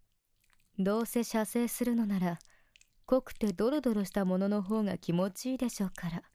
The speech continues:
私の攻めでたくさん興奮して、精液を濃厚にしてください。うん、ほら、だんだん手を激しくしていきますよ。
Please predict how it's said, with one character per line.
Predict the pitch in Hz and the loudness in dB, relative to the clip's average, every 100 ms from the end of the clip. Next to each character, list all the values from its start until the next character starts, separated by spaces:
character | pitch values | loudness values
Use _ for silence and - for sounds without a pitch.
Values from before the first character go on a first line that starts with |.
| - - _ _ _ _ - - | -20 -20 _ _ _ _ -16 -2
私 | 175 170 185 - | 0 0 -2 2
の | 185 | 2
攻 | 175 - 185 | 2 0 2
め | 185 | 2
で | 165 | 0
た | - - 160 | -2 -2 -2
く | - | -2
さ | - - 220 | -6 -2 0
ん | |
興 | 214 - 208 196 | -2 -2 -2 0
奮 | 202 196 | 0 -2
し | 190 - | -4 -10
て、 | - - - - - - _ _ _ - - | -8 -8 -8 -20 -20 -20 _ _ _ -20 -12
精 | - 226 226 233 | -2 2 2 2
液 | 220 - 214 | -2 0 2
を | 208 | 2
濃 | 202 180 190 226 | 2 2 2 -2
厚 | - 247 | 0 2
に | 247 247 | 2 0
し | |
て | - | -4
く | 247 | -6
だ | 247 247 | -6 -6
さ | - 254 | -6 -8
い。 | 240 _ _ _ - _ - - _ _ _ - - _ | -8 _ _ _ -20 _ -20 -20 _ _ _ -20 -20 _
う | 208 | -10
ん、 | 185 - _ - _ | -10 -14 _ -20 _
ほ | - 208 | -2 0
ら、 | 190 170 - - - _ _ _ - - | 0 -4 -8 -20 -20 _ _ _ -20 -2
だ | 208 226 | 4 4
ん | 240 | 4
だ | 233 | 2
ん | 233 | 4
手 | 247 | 2
を | 220 | 4
激 | 202 220 240 | 2 2 0
し | |
く | - | -2
し | 208 | -2
て | 214 | 0
い | 208 | 0
き | 214 | 0
ま | 220 | 0
す | - 180 | 0 -2
よ。 | 185 | -2